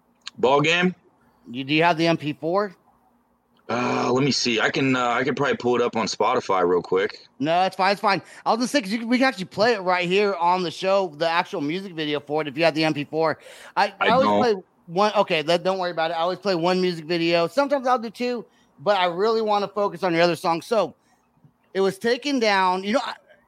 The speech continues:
Speaker 2: it was taken down after two days. I
Speaker 1: Yep.
Speaker 2: guess some sort of cop, did they, did they tell you the reasons why? Did they reach out to you and say anything?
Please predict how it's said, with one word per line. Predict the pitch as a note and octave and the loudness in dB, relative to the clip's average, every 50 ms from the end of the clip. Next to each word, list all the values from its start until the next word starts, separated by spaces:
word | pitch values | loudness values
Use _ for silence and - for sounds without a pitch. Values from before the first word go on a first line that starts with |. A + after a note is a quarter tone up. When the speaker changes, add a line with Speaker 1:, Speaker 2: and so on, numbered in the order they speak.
| _ - - - | _ -20 -14 -6
Speaker 2:
it | G#3+ A3 | -4 -4
was | G3 - | -4 -2
taken | - A3+ B3 C#4+ - D4 C#4+ | 0 -2 -2 0 -2 -2 0
down | A#3+ A3 G3+ F#3+ F#3+ G3+ | 2 2 2 2 2 2
after | F#3+ F#3 F#3 F#3 - F#3 E3 | 2 2 0 0 0 -4 -6
two | B2+ - G3 A#3 C4+ C4+ | -6 -4 -4 -4 -2 0
days. | A#3+ G#3 F3+ D#3+ D#3 D3+ D3 C#3+ C3 - - _ _ - | 2 2 2 2 2 0 -2 -4 -6 -12 -20 _ _ -6
I | E3+ E3 | -2 0
Speaker 1:
Yep. | E3+ F3 | 0 2
Speaker 2:
guess | F#3+ F3+ - | 0 -2 -2
some | G3 F3+ E3+ | -4 -4 -4
sort | D3 - G3+ G3 F3+ | -4 -6 -4 -4 -4
of | E3 - | -6 -4
cop, | - F3 F3 F#3 F3+ | 0 0 0 0 0
did | D#3+ F3+ E3 | -4 -6 -4
they, | F#3 F3+ F3 | -4 -4 -4
did | E3 C#3+ E3 F3 | -4 -6 -4 -2
they | E3+ D#3+ | -2 -2
tell | C#3 - - - F3+ F3+ G3+ | -4 -4 0 2 4 4 4
you | G#3 G#3 A3 | 4 2 2
the | G#3 G3+ F#3 | 2 2 0
reasons | E3+ F3 F#3 F3 D#3+ F3 E3 C3+ A2 | 0 -2 -2 -2 -2 -2 -2 -4 -4
why? | A2+ A2 A2 A2 A2+ A#2 C3 D3+ E3+ | -8 -8 -6 -4 -2 0 0 0 0
Did | E3 D#3 C#3+ | 0 0 -2
they | D#3+ E3+ E3+ | 0 -2 0
reach | E3 F3 D#3+ - - | -2 -4 -4 -2 0
out | D#3+ D3+ E3+ E3+ - | 0 0 0 -2 -6
to | - E3+ | -8 -6
you | E3+ F3 F3+ F3 | -4 0 0 0
and | D#3+ D#3 D3+ | 0 0 -2
say | - - C#3 C#3+ | -2 -2 -2 0
anything? | D#3 E3 E3+ D3 F#3 F3+ F#3 G3+ G3+ | 0 0 0 0 0 0 0 0 -2